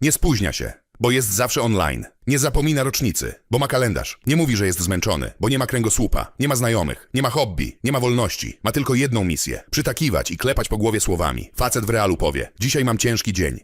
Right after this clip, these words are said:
I już jest dramat. Facet powie: "Potrzebuję chwili ciszy". I już jest przemoc. Facet powie: "Nie zgadzam się". I już jest czerwony alarm oraz trzy stories o narcyzach. A A I.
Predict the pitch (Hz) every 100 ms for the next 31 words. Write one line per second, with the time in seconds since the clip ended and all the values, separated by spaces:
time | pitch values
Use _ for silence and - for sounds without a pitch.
0 | _ 127 151 135 98 90 85 62 - -
1 | 123 113 - 78 58 - - - 131 143
2 | 117 120 104 104 - - - 117 147 135
3 | - - 90 - - - 107 98 - 80
4 | 62 - - 113 110 101 76 - 50 -
5 | _ 120 151 135 - 127 113 123 113 113
6 | 120 127 120 117 - - 147 - 127 117
7 | 113 107 - 73 62 - 101 - 110 95
8 | 82 -